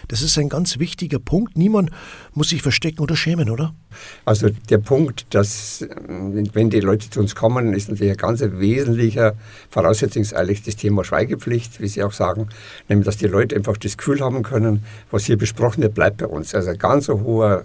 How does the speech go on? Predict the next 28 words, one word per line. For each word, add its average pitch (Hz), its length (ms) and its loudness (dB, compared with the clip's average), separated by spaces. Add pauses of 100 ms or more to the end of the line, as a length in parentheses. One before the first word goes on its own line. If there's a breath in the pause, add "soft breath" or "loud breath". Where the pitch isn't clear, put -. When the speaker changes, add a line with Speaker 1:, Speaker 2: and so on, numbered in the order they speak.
(120)
Speaker 2:
Wert. 110 600 0
Wir 107 180 0
achten 110 240 -4
da 98 220 0
wahnsinnig 120 580 -2
stark 107 240 -2
darauf, 95 340 0 (460 loud breath)
dass 110 160 -4
das - 180 -4
auch 98 140 0
entsprechend, 104 540 -2
äh, 92 180 0
sehr 95 300 0
sorgsam 107 460 -2
damit 101 240 0
umgegangen 104 520 0
wird. 104 240 0 (400 loud breath)
Und 107 100 0
gerade 107 300 4
auch 104 60 2
für 117 80 6
junge 139 240 6
Menschen 95 340 0
ist 87 140 -4
das 101 120 -4
ganz 110 220 0
entscheidend, 104 540 0
wenn, 95 240 -2